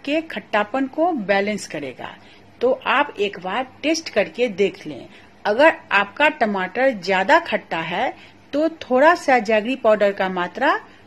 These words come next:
बढ़ा सकते हैं। अब मैं चार से पांच ग्रीन चिली ऐड करूंगी।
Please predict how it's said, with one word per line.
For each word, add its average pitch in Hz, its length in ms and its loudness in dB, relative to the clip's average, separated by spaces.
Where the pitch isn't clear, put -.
बढ़ा 190 260 -2
सकते - 360 -12
हैं। - 280 -16
अब 226 200 0
मैं 202 400 -2
चार 254 280 2
से 208 200 -6
पांच 202 400 -6
ग्रीन 214 320 -2
चिली 196 480 -8
ऐड 185 180 0
करूंगी। 143 520 -14